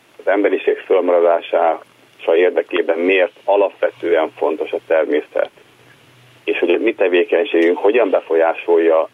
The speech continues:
ezt az együttműködést természet és ember között. Ö, volt már sokféle értékelés,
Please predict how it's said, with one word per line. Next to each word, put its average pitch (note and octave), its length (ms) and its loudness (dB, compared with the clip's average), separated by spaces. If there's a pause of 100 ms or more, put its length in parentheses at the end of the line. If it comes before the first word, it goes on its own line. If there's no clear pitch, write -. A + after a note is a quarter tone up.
(100)
ezt - 360 -4
az F2 180 -2
együttműködést E2 840 -2
természet F2 400 -2
és - 140 -4
ember D#2 420 -2
között. - 340 -2 (1040)
Ö, F#2 220 2
volt A#2+ 320 2
már F#2+ 160 -2
sokféle F2 840 -2
értékelés, - 1080 -2